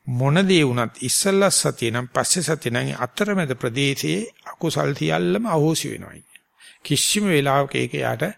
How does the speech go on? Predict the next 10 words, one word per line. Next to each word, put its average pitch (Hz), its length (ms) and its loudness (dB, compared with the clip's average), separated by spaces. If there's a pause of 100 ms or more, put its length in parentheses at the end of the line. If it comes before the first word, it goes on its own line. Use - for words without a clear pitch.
(360)
වග 127 220 -4
වෙන්න 151 260 4
වෙන්නේ 110 480 0
නෑ. 202 100 0
ඒක 143 180 -2
එතනින්ම 156 420 -4
අහෝසි 156 420 0
වෙනවා. 98 400 -2 (560)
අන්න 170 260 -2 (200)
ඒ 156 200 0